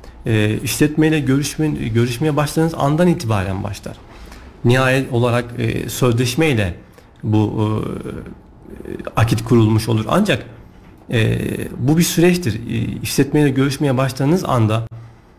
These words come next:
e, işletmenin size verdiği tepki, bağımsız denetime bakışı, finansal tablolara, muhasebeye bakışı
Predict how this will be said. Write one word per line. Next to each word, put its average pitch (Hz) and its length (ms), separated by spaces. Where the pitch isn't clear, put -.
e, 120 180
işletmenin 127 500
size 120 240
verdiği 113 360
tepki, 107 540
bağımsız 110 380
denetime 110 420
bakışı, 104 460
finansal 110 480
tablolara, 113 460
muhasebeye 107 640
bakışı 143 440